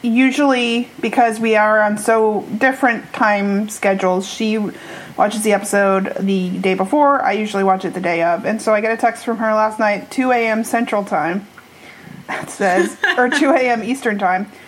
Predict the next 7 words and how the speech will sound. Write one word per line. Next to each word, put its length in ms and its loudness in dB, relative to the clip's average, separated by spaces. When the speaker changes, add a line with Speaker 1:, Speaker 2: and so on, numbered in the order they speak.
Speaker 1:
that 160 -6
says, 460 -4
"Do 160 0
I 140 4
have 340 0
to 120 0
finish 580 -2